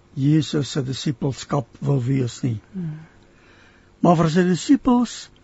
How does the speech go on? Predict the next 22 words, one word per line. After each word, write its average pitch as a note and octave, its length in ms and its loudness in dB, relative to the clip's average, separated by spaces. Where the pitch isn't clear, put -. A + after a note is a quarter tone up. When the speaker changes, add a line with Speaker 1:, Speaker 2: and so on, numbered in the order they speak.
Speaker 1:
is E3 100 4
dit F3 160 -4
gegee G3+ 600 2
om E3 140 2
die E3+ 120 0
geheimenis G3+ 1040 4
van E3 220 0
sy D#3+ 160 2
koninkryk D#3+ 1080 2
van D#3 220 0
die C#3 120 4
hemel D3 360 4
te D3 140 -4
verstaan. B2 720 -4
Die G#3 100 2
gelykenisse G3 760 2
is - 280 -2
'n D3+ 100 -2
belofte F#3+ 760 2
van E3 240 0
die C#3+ 160 2
redding C#3+ 640 2